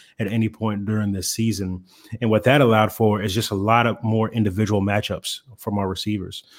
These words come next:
So oftentimes it just made sense for Alan Bowman to go out there, see all these extra guys in the box and say, "Yep,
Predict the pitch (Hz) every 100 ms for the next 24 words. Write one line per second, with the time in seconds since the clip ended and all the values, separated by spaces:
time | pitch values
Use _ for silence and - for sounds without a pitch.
0 | - _ - 107 120 147 120 123 120 101
1 | 117 104 107 113 - 117 113 95 98 104
2 | 101 98 107 98 92 - 101 92 - _
3 | - 101 113 113 113 117 113 113 110 _
4 | _ - - 120 113 113 104 104 110 113
5 | 107 104 101 98 104 107 101 90 104 101
6 | 95 131 -